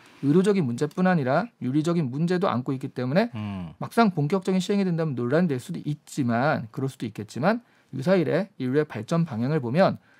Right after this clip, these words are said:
Speaker 1: 수명을 늘려주는 방법이 있다고 한다면 그것을 적용하지 않을 리가 없다는 거죠.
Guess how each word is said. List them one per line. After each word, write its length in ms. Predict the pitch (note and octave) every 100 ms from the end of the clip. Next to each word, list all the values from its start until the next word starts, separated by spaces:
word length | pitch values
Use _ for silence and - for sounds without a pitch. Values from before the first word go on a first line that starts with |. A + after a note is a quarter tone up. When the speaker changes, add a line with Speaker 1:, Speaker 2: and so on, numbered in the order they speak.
| _
Speaker 1:
수명을 380 | - A3 B3 A#3+
늘려주는 380 | C3+ D3 D#3+ E3
방법이 360 | - A#2+ C#3 C3
있다고 320 | B2 D#3 D3+
한다면 400 | C3 A#2+ C#3+ G#3
그것을 500 | - E3 A#2 G3 A3+ _ -
적용하지 640 | - B2+ C#3+ A#2+ A2 F#3+ G3+ -
않을 260 | A#2+ A#2+
리가 280 | A2+ A2+ E3+ - _
없다는 340 | C3 - D#3+ A2+
거죠. 220 | A#2+